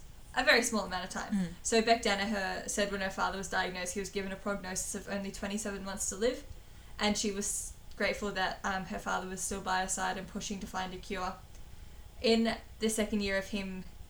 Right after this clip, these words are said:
Speaker 1: um, living with this condition, he said,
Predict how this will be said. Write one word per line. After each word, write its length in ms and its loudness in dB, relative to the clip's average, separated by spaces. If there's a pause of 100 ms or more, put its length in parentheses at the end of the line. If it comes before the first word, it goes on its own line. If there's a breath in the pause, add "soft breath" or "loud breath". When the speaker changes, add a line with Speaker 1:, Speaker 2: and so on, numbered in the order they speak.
Speaker 1:
um, 240 4 (160)
living 240 0
with 140 -4
this 160 -2
condition, 580 -2 (460 loud breath)
he 320 4
said, 340 0